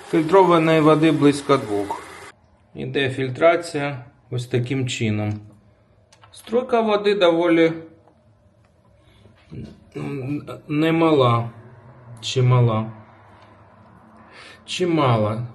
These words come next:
В, в тому фільтрі, е, була струль-, струйка капаюча. Подивимось, чи буде зелень.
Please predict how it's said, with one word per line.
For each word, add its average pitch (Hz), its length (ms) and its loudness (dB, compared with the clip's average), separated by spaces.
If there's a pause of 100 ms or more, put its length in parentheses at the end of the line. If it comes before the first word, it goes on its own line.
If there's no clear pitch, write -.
(120)
В, 127 160 0
в 123 120 -4
тому 180 300 0
фільтрі, 160 580 0 (360)
е, 139 140 -6
була 139 360 0
струль-, 143 460 -6
струйка 131 680 -2
капаюча. 104 920 -4 (3000)
Подивимось, 139 640 0
чи 139 160 -6
буде 160 340 -2
зелень. 104 600 -2